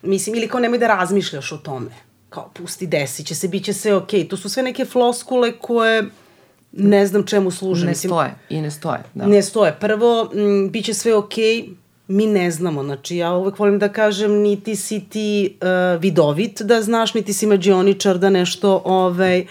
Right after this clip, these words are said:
Speaker 1: napraviš. Druga stvar, znaš, ko, opusti se, pa mnoge žene su ostale u drugom stanju, mislim, i za vreme ratova i
Speaker 2: Pa, tako je, tako je.
Speaker 1: Znači, nije to jedina stvar, opusti se.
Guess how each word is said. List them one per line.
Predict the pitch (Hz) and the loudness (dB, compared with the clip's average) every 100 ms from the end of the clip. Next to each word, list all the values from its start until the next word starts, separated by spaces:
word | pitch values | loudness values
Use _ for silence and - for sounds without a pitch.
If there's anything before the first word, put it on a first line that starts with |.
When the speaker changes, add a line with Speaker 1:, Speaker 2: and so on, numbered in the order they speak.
| - - - _ | -16 -20 -20 _
Speaker 1:
napraviš. | 202 202 170 160 160 143 - | 4 4 4 0 -4 -4 -8
Druga | 151 180 190 214 | -6 -4 -2 -2
stvar, | 202 220 220 208 - - - _ _ _ _ _ - | -2 0 2 2 -4 -20 -20 _ _ _ _ _ -2
znaš, | 185 165 | -2 -2
ko, | - 180 156 - - - | -4 -4 -4 -10 -20 -16
opusti | - 175 - 190 - 190 | -10 -8 -6 -6 -4 -4
se, | 180 156 | -4 -4
pa | 165 | -2
mnoge | 165 180 175 190 | 2 4 2 2
žene | 190 196 202 | 2 4 2
su | 202 | 0
ostale | 190 202 202 | -4 -2 -2
u | |
drugom | 190 190 196 | 0 0 0
stanju, | 190 185 180 190 | 0 -2 0 0
mislim, | 185 180 185 | 0 -2 -2
i | 165 | -2
za | 170 | -2
vreme | 175 170 | -2 -2
ratova | 165 156 - 175 175 175 175 151 | -2 -4 -6 -4 -2 0 0 -2
i | 160 156 | -6 -4
Speaker 2:
Pa, | 151 - - | -4 -6 -10
tako | 117 - | -10 -10
je, | - - | -14 -14
tako | - - - | -18 -18 -10
je. | 185 | 0
Speaker 1:
Znači, | 202 196 220 - - - | 2 2 -2 -4 -12 2
nije | 202 240 320 | 2 4 2
to | - 349 | 4 4
jedina | 254 247 254 269 294 247 | 4 2 2 2 0 0
stvar, | 220 220 226 208 | -2 0 2 4
opusti | 190 - 180 - - | 0 -4 -6 -6 -4
se. | 180 - | -6 -6